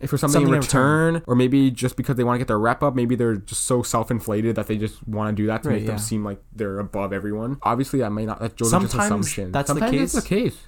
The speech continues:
Speaker 2: but some,
Speaker 1: Sometimes
Speaker 2: most
Speaker 1: they're
Speaker 2: of the
Speaker 1: just
Speaker 2: time it's not. Like, they're just
Speaker 1: genuine people.
Speaker 2: that's just how they are. That's their personality.
Speaker 1: And if you see someone like that, don't, I
Speaker 2: Or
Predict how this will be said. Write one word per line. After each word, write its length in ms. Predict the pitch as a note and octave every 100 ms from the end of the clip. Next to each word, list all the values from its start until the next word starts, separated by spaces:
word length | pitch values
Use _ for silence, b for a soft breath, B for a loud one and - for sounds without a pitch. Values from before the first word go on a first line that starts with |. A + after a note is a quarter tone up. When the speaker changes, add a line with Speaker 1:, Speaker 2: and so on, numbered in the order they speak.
| -
Speaker 2:
but 140 | C#3+
some, 80 | D3
Speaker 1:
Sometimes 340 | D#3+ D#3+ E3+ D#3
Speaker 2:
most 120 | D#3
Speaker 1:
they're 40 |
Speaker 2:
of 40 | D3
the 60 |
Speaker 1:
just 60 | D3+
Speaker 2:
time 120 | G3+
it's 140 | F3+ E3
not. 260 | E3 C3
Like, 160 | B2 A#2+
they're 140 | C#3+
just 280 | C#3 D#3+ A2+
Speaker 1:
genuine 460 | G#2 A2 A2+ G#2 G2+
people. 220 | G#2 -
Speaker 2:
that's 160 | - G2
just 160 | D#3+
how 180 | - C#3
they 120 | C3+
are. 100 | C3+
That's 200 | A2+ A2+
their 120 | - A#2+
personality. 600 | - B2 B2+ B2 A#2+ B2
Speaker 1:
And 240 | B2 A#2 -
if 140 | D3 F3
you 80 |
see 180 | G3+ D3+
someone 560 | C#3+ D3+ D3+ D3+ D3 F#2+
like 220 | G2 -
that, 280 | D3 F3 -
don't, 200 | B2+ C#3
I 60 |
Speaker 2:
Or 60 | C3